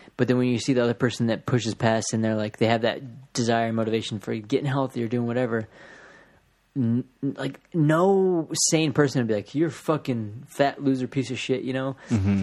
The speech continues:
Speaker 1: But yet a lot of those people that are those people think that that's the mentality. Like, I can go to the gym and wa-, uh, have, be running and have 'em be like, "Look at that fat slob running."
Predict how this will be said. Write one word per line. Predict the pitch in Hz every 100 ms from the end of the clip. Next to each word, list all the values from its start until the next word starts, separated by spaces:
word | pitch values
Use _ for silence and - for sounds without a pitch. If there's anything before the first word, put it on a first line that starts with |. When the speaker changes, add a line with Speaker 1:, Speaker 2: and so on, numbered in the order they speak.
| 98
Speaker 1:
But | 127
yet | 117 113 135
a |
lot | 117 123
of | 117
those | 117
people | - 123 117 110
that | 107
are | 110
those | 110 -
people | 127 117
think | - 110
that | 113 104
that's | - -
the |
mentality. | 113 110 120 113
Like, | 107 120
I |
can | 180
go | 202
to | 147
the | 110
gym | 117 117
and | 113 107
wa-, | 110
uh, | - -
have, | - 120 120
be | 123
running | 113 127 123 123 123
and | 113
have | 117 123
'em |
be | 117
like, | 113
"Look | 139
at | 120
that | 117
fat | 123 107 -
slob | 120 110
running." | 117 113 117